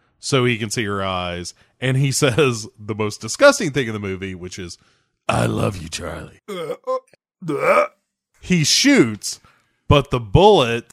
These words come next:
Speaker 1: uh, explodes before it can reach her.
Speaker 2: Yeah, she's got, like, a force field around her now.
Speaker 1: Right, there's so much heat coming off of her that the bullets are exploding before they can reach her, which is pretty cool. And then George C. Scott says,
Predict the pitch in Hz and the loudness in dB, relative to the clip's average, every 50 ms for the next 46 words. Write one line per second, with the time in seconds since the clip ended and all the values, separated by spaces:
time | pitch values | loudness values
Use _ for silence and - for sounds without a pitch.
0 | _ - 131 135 131 127 127 127 120 127 117 - - - 139 139 139 131 117 101 | _ -2 2 4 4 4 2 0 -2 -6 -6 -6 -6 -2 0 2 4 4 2 2
1 | 92 90 90 90 - - - - 117 - 127 120 110 107 98 - 117 104 98 92 | 0 -4 -8 -12 -14 -12 -6 -6 -6 -4 -2 -2 -2 -2 -2 -4 -6 -8 -6 -6
2 | 101 104 92 - - 92 82 76 76 78 - _ _ _ _ - 151 143 131 - | -8 -10 -10 -10 -12 -12 -12 -14 -14 -18 -20 _ _ _ _ -10 -10 -8 -8 -6
3 | - 175 151 - - 254 247 269 262 - 170 139 - _ _ - 190 196 233 269 | -6 -6 -6 -2 -2 -2 0 0 -2 -2 -2 -6 -8 _ _ 2 4 4 4 4
4 | - - - 175 160 147 139 127 127 127 127 120 123 120 120 117 117 117 110 101 | 2 -2 -2 0 0 0 0 -2 -2 -2 -4 -4 -4 -6 -8 -8 -8 -10 -12 -12
5 | 90 82 82 - 185 190 175 196 202 - 151 135 170 160 147 - - 185 170 170 | -12 -14 -12 -8 0 4 8 8 8 6 4 0 0 0 0 2 2 2 4 4
6 | 170 151 - - - 143 143 131 - - - 135 117 113 107 104 104 107 107 - | 4 2 0 -4 -8 -8 -8 -8 -10 -8 -8 -8 -6 -6 -6 -6 -4 -4 -6 -6
7 | - 98 85 90 87 82 80 78 78 _ _ _ - - 151 - - 143 123 107 | -8 -10 -10 -12 -12 -14 -14 -16 -18 _ _ _ -2 -2 0 0 0 -2 2 4
8 | 135 135 131 120 - - 131 113 101 - - - 131 123 113 113 107 107 104 95 | 4 4 4 2 -2 -4 -4 -4 -4 -6 -8 -4 -2 -2 -2 0 -2 -4 -6 -8
9 | 95 95 107 98 92 92 92 92 101 95 104 113 110 104 - 101 95 95 92 - | -8 -8 -8 -8 -8 -8 -8 -10 -10 -8 -8 -8 -8 -8 -8 -10 -10 -10 -12 -12
10 | 95 92 - - 107 98 85 85 - - 107 98 87 85 80 80 - _ _ _ | -12 -14 -12 -10 -12 -12 -12 -12 -10 -8 -8 -6 -8 -8 -12 -14 -18 _ _ _
11 | _ _ _ - 147 156 156 147 143 139 135 135 131 135 - 135 123 117 160 170 | _ _ _ 0 2 2 4 4 4 2 2 0 -2 -6 -10 -8 -2 0 2 4
12 | 170 165 165 156 156 127 143 143 139 - - 123 110 - - 143 135 131 127 107 | 4 4 2 2 0 -2 -2 -4 -4 -4 -6 -8 -8 -6 -2 0 0 0 0 -2
13 | - - - _ _ - - - 131 123 - - 139 120 113 104 - | -6 -16 -20 _ _ -20 -20 -16 -12 -8 -6 -6 -4 -4 -6 -8 -10